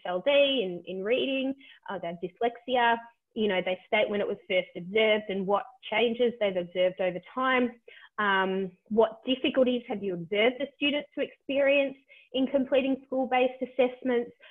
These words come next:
Um, so in terms of having difficulty finishing it in the same amount of time of everyone else, or getting really tired and needing to have rest breaks, or, um, again, you know, this applies for all the applications in terms of their anxiety, needing some,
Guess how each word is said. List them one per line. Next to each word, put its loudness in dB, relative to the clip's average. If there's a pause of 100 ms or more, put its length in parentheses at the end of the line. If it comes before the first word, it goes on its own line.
(160)
Um, 0
so 2
in -2
terms -2
of 0
having -2
difficulty 0
finishing -2
it -2
in 0
the -4
same -4
amount -6
of -8
time 0
of 0
everyone 0
else, 2
or 2 (320)
getting 2
really 0
tired 6
and -2
needing -2
to -16
have -10
rest 0 (100)
breaks, 0
or, 2 (360)
um, 0 (300)
again, 4
you -2
know, 2
this 0
applies -2
for -4
all 0
the 2
applications -4
in -8
terms -4
of -4
their -2
anxiety, -2
needing -2
some, -6